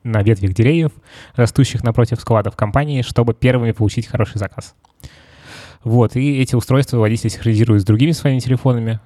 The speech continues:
которые находятся при них, и, э, сами курьеры в это время могут находиться на парковке неподалёку или в дороге. В общем, ребята обходят систему, чтобы зарабатывать больше. В общем, к-, к-, красивая новость ещё. Я не знаю, вот эта фотография, э, это просто, типа, редакторы Bloomberg,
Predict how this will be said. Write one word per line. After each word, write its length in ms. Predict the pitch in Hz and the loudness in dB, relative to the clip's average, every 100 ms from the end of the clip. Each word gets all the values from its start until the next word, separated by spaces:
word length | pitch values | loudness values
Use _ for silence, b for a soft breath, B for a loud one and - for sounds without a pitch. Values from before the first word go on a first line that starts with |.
| - | -8
которые 260 | - 110 | 0 0
находятся 380 | 107 - 107 - | 0 0 -2 -2
при 140 | - 104 | -2 -2
них, 320 | 104 90 - | -2 -8 -14
и, 360 | - 117 139 131 | -10 -4 0 2
э, 840 | 110 - - 113 107 104 101 101 107 | 0 -2 -4 -2 0 0 0 -2 -4
сами 220 | - 107 | -2 -2
курьеры 280 | - 113 120 | 2 2 4
в 20 | |
это 100 | 104 | 2
время 200 | 104 110 | 2 2
могут 200 | 104 98 | -2 -4
находиться 460 | 104 110 113 - 104 | -2 0 -2 -4 -2
на 40 | |
парковке 420 | - - - - - | -2 0 0 -2 -8
неподалёку 560 | 104 110 107 135 117 | -6 0 2 2 0
или 140 | 104 107 | 0 -2
в 60 | |
дороге. 380 | 107 104 113 120 | -2 -6 -6 -4
В 100 | 120 | -2
общем, 460 | 110 - 104 101 127 _ _ - B B B B - | -2 -2 -6 -6 -14 _ _ -20 B B B B -8
ребята 500 | 107 107 107 110 123 | -2 0 2 2 0
обходят 680 | - 117 - - 107 107 - - | -2 -2 -2 2 2 2 -4 -14
систему, 640 | - - - 113 113 110 - | -12 -6 0 2 2 -2 -8
чтобы 480 | - - 104 107 104 _ - | -8 -2 0 0 -2 _ -4
зарабатывать 500 | 104 104 107 110 98 | 0 2 0 0 -2
больше. 440 | 101 95 - 117 - _ _ - | 0 -2 -4 -12 -12 _ _ -4
В 60 | 123 | -2
общем, 200 | - 104 | -2 -2
к-, 140 | 135 | -4
к-, 240 | 120 113 | -4 -12
красивая 440 | 107 127 - 113 101 | 0 0 2 0 2
новость 280 | 120 135 - | 2 0 -4
ещё. 360 | - 107 110 165 | -2 -2 -2 -6
Я 180 | 143 | -2
не 60 | 120 | 2
знаю, 180 | 113 107 | 2 2
вот 80 | 110 | 0
эта 120 | 104 | -2
фотография, 760 | - 117 117 135 - 113 107 113 | -2 0 2 0 0 0 0 -4
э, 420 | - 135 110 104 107 | -6 -2 0 0 -2
это 140 | - | -6
просто, 340 | - 135 180 151 | -2 -2 -2 -6
типа, 200 | - 113 | -4 0
редакторы 440 | 110 110 - 110 | 2 0 0 -4
Bloomberg, 480 | 104 113 104 104 - | 0 0 0 -4 -8